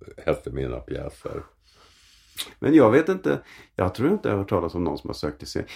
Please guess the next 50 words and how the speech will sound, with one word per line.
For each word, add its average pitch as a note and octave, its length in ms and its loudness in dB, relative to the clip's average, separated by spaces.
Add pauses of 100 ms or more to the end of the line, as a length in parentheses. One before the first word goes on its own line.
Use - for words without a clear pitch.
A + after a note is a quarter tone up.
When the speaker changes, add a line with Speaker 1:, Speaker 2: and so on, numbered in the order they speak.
(100)
Speaker 2:
Folk A2 240 6
brukar B2 200 2
söka A2 340 0
med E2+ 140 -2
någon D#2 140 -2
Tjechov - 600 -10 (120)
eller - 340 -6
Speaker 1:
Ja, F#2 240 6
Speaker 2:
monolog, F2+ 540 4
Speaker 1:
nej, F2 80 2
nej, F2 460 0
Speaker 2:
eller G#2 140 0
Speaker 1:
man F2+ 100 0
Speaker 2:
Hamlet. F2 520 4
Speaker 1:
fick - 100 -18
så, - 420 2
alltså. - 320 -6 (420)
Speaker 2:
"Hej, F3 140 10
Speaker 1:
Ja. E3+ 60 10
Speaker 2:
jag D3 160 10
har D#3+ 160 6
en D3 140 4
pjäs E3+ 300 4
här G#2 100 4
som G2 140 0
jag F#2+ 120 0
tänkte F2+ 260 2
att", - 340 -8 (640)
men G#2+ 100 4
du G#2+ 100 4
körde G2 320 6
inte F#2+ 180 2
hela A#2 280 6
pjäsen - 360 -8
då? - 160 -18 (240)
Speaker 1:
Nej, F#2 380 6
jag F2+ 140 4
Speaker 2:
Nej. F2 100 2
Speaker 1:
körde, G#2+ 360 8
alltså, B2 260 2
Speaker 2:
Ja. A#2 100 6 (500)
Speaker 1:
jag G2+ 80 2
hade G#2 260 2
fem G2+ 340 2
minuter D#2+ 640 2
då B1+ 200 0
som - 160 -8
man C#2+ 120 -2
skulle C2 300 0
göra. C#2+ 560 0